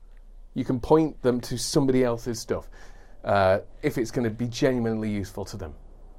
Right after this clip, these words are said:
But here's another ask. If you've got that down, and you're okay with marketing and selling yourself and asking for the order, that kind of thing, think about the person that you know that isn't. The kind of person who's set up the business, maybe they're a freelancer, maybe they're a,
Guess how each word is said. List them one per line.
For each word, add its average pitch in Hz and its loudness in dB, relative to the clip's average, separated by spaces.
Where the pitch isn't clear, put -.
But 143 6
here's 202 8
another 120 6
ask. - -4
If 165 0
you've 220 2
got 175 6
that 120 4
down, 123 0
and 135 -2
you're 123 6
okay 120 2
with 104 -2
marketing 104 -4
and 87 -10
selling 98 -2
yourself 104 -4
and 95 -4
asking 110 -4
for 123 -4
the 107 0
order, 95 -4
that 101 -6
kind 107 -10
of 95 -10
thing, - -12
think 226 6
about 113 4
the 117 -2
person 147 2
that 135 0
you 131 0
know 113 4
that 113 0
isn't. 113 -2
The - 0
kind 160 2
of 160 0
person 135 2
who's 120 2
set 185 6
up 185 0
the 165 2
business, 123 -2
maybe 143 -2
they're 151 -2
a 127 -4
freelancer, 120 0
maybe 127 -2
they're 113 2
a, 110 2